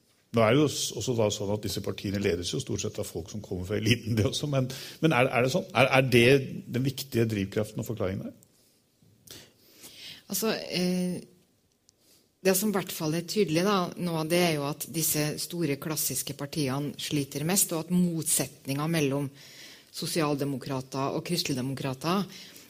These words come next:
Speaker 2: den er nå så liten, eh,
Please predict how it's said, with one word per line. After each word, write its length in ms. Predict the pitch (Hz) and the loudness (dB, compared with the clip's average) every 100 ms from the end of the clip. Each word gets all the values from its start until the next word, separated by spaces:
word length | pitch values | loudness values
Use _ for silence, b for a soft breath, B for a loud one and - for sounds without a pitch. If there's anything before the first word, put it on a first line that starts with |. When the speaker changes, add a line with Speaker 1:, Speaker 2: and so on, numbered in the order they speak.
| B - | B 2
Speaker 2:
den 160 | 170 | 2
er 100 | 151 | 2
nå 160 | 175 165 160 | 0 0 0
så 160 | 170 | 0
liten, 800 | 165 160 156 175 - - 151 208 190 B B B B B | 2 2 0 -6 -6 -4 2 4 2 B B B B B
eh, 240 | 175 165 | 2 2